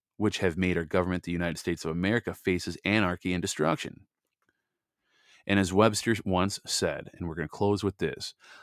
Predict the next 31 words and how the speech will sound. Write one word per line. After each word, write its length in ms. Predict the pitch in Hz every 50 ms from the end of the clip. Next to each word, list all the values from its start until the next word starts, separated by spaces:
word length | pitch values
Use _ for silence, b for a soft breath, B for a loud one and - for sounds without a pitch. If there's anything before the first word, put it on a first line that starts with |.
| B B
"Let 240 | 87 98 101 123 147
our 160 | 160 160 - -
object 640 | - 107 120 127 127 113 95 90 78 76 - - - _ _ _ _ -
be 240 | 98 92 101 98 101
our 80 | 98 110
country, 600 | - - - 98 85 78 - - 76 82 104 110 _ _ _ _ _ b b b b b b
our 140 | - 87 87
whole 240 | 85 - 110 123 113
country, 520 | - - 73 69 69 - - - - - _
and 260 | - 95 92 92 92
nothing 360 | 95 101 101 - - 101 95
but 220 | 87 - 98 95 -
our 160 | - 92 95
country. 540 | 90 - - 107 107 104 95 - 78 73 -
And 320 | - - 104 98 95 85 80
by 340 | - 98 98 104 113 127 135
the 140 | 123 120
blessing 540 | 101 90 - 92 101 107 107 - - 104 98
of 180 | 92 82 82 -
God, 560 | - 104 117 127 110 82 78 76 76 82 - B B B B B B
may 220 | 90 90 92 90
that 240 | 87 82 90 90 -
country 360 | - - 107 98 - - 101
itself 480 | - - 85 - - - 92 87 85 _
become 320 | - 92 - - 101 90
a 100 | 87 85
vast 440 | 82 78 - 87 92 107 120 117 -
and 180 | - 87 87 82
splendid 640 | - - - - - 98 104 107 107 110 107 90
monument, 640 | 90 90 87 85 90 98 101 92 80 80 76 - - B B B B B B B B B
none 460 | - 87 92 92 98 107 120 139 139